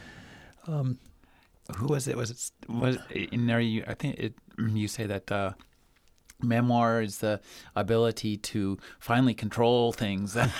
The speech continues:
Speaker 2: that you could never had control of when they happened
Speaker 1: Well, I,
Speaker 2: to you.
Speaker 1: I was quoting, quoting Jean Berger, uh, who, who in that, a beautiful book about a doctor, where, where he says that, uh, that perhaps this is the, the true, the, the, the, the big attraction of autobiography, that the events over which you,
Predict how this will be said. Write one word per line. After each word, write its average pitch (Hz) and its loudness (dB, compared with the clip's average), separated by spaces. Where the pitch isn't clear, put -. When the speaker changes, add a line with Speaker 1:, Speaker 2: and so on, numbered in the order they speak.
Speaker 2:
that 175 4
you 147 4
could 139 2
never 147 10
had 131 8
control 127 4
of 113 2
when 113 4
they 98 2
happened 107 4
Speaker 1:
Well, 185 6
I, 185 8
Speaker 2:
to 190 6
you. 202 10
Speaker 1:
I 190 12
was 190 8
quoting, 202 8
quoting 190 6
Jean 156 4
Berger, 135 4
uh, 139 6
who, 139 4
who 143 4
in 143 4
that, 135 2
a 131 4
beautiful 143 2
book 127 0
about 123 -2
a 113 -2
doctor, 120 -2
where, 117 2
where 120 4
he 117 4
says 113 0
that, 120 -2
uh, 120 0
that 120 2
perhaps 139 4
this - -2
is 123 -2
the, 123 0
the 131 2
true, - -2
the, 123 0
the, 127 0
the, 131 -6
the 135 -4
big 127 0
attraction 123 0
of 113 -2
autobiography, 117 0
that 117 -4
the 120 -4
events 123 0
over 127 0
which 123 0
you, 135 -2